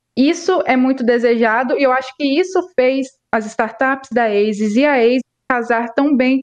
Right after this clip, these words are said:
com esse tipo de profissional, porque é isso que essas empresas precisam.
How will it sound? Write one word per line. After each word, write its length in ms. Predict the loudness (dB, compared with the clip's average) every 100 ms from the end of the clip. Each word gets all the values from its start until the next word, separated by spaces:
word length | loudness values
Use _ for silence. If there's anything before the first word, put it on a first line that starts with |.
| -2
com 220 | 0 0 0
esse 260 | -2 -2
tipo 200 | -4 -4
de 80 | -2
profissional, 720 | -4 -4 -2 -2 0 0 -4 -12 _
porque 240 | -6 -2 0
é 100 | 0
isso 240 | -2 -4
que 60 | -4
essas 200 | -2 0
empresas 380 | 0 -2 -6 -4
precisam. 540 | -4 -2 -4 -4